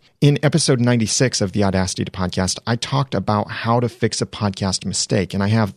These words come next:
that link in the show notes for this episode at the audacity to podcast dot com slash avoid mistakes. And there are some practical and technical tips inside of that episode for what to do when you have a mistake and you need to fix it.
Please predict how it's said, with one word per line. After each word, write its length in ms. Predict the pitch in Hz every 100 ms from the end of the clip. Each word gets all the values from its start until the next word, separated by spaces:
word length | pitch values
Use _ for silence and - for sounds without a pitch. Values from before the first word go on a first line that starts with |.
| -
that 200 | 110 -
link 320 | 107 104 -
in 120 | -
the 40 | 101
show 200 | - 107
notes 240 | 95 -
for 160 | - 101
this 200 | 117 -
episode 540 | 95 90 92 95 107 -
at 140 | 104 95
the 140 | 107
audacity 420 | 95 95 92 104
to 60 | 92
podcast 500 | - 95 - 95 -
dot 180 | 95 -
com 440 | - 98 95 -
slash 560 | - - 107 98 92 - -
avoid 480 | 92 - 107 101
mistakes. 680 | 101 95 - 123 98 - - _ _ _ _ -
And 160 | 151 135
there 120 | 135
are 80 | 151
some 240 | - 139
practical 720 | - - 127 - 131 123 113
and 120 | 101
technical 460 | 95 117 131 - 98
tips 400 | - 113 101 -
inside 560 | - 107 95 - 104 98
of 120 | 92
that 200 | 92 -
episode 520 | 107 98 - 92 90
for 260 | - - 95
what 320 | 95 110 -
to 140 | -
do 280 | 104 113 113
when 220 | 104 101
you 80 | 98
have 220 | 95 98
a 40 | 101
mistake 460 | 98 - 98 92
and 100 | 101
you 60 | 95
need 160 | 98 90
to 40 |
fix 320 | 92 151 - 101
it. 140 | 101